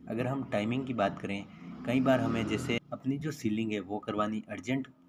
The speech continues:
जैसे कोई शादी आ गई तो उस टाइम हमें ये काम अर्जेंट करवाना होता है। अगर हमें अर्जेंट में कोई काम करवाना है तो आपको डायरेक्ट plaster of Paris के साथ जाना चाहिए, क्योंकि इसमें आपको सिर्फ डिज़ाइन पसंद करनी है और जो भी आपकी डिज़ाइन है वो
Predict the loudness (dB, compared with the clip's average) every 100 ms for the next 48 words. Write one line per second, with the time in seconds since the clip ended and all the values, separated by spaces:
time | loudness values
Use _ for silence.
0 | -12 -8 -8 -8 -4 -4 -2 -2 -2 -6
1 | -6 -12 -10 -8 -8 -6 -4 -2 0 -2
2 | -2 -2 0 0 -2 -4 -4 -4 -4 -2
3 | -2 -6 -4 -4 -4 _ _ _ -6 -2
4 | -2 -2 -4 -2 0 0 -2 -6 -4 0
5 | 2 2 0 -2 -2 -4 -2 -2 -2 _
6 | -8 -4 -4 -4 -4 -4 -6 -10 -12 _
7 | _ _ -6 -4 -2 -2 -2 -4 -4 -6
8 | -8 -6 -6 -6 -10 -6 -6 -6 -8 -8
9 | -4 -2 -2 -4 -6 -4 -2 -4 -6 0
10 | 0 0 -6 -6 _ -20 _ -2 2 0
11 | 0 -4 -6 -4 -2 0 -2 -4 -4 -2
12 | -2 -2 0 2 2 2 -4 -2 -2 0
13 | -2 -2